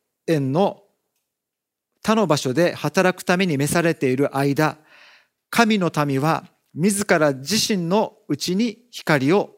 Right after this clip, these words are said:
持たなければならない。」あ、彼、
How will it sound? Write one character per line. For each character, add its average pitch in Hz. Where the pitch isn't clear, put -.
持 139
た 156
な 151
け 139
れ 143
ば 170
な 131
ら 123
な 101
い。」 -
あ、 135
彼、 196